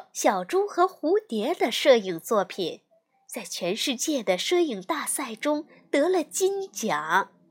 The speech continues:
不过，这一切，小猪和蝴蝶一点儿也不知道。世界上常有这样的事儿，主人公往往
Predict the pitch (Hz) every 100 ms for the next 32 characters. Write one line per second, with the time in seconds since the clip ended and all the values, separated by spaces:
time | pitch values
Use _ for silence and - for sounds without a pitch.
0 | _ _ _ _ _ _ _ _ _ _
1 | _ - 226 220 226 233 190 170 - _
2 | _ _ _ 440 403 285 - 202 277 -
3 | 381 330 233 - - _ _ _ _ -
4 | - 160 151 - 233 254 262 269 302 311
5 | 320 330 403 302 269 381 - _ _ _
6 | - 302 269 233 262 247 269 370 466 349
7 | 254 214 233 214 226 233 233 233 254 208
8 | 180 - _ _ _ _ _ _ _ _
9 | _ _ _ _ _ - - 190 202 175
10 | 180 143 - _ _ - - 180 427 480
11 | 294 - 196 180 175 156 160 - 202 -
12 | _ _ _ _ _ _ _ _ 330 233
13 | 214 269 - 403 453 _ _ _ - 262
14 | 262 311 196 151 -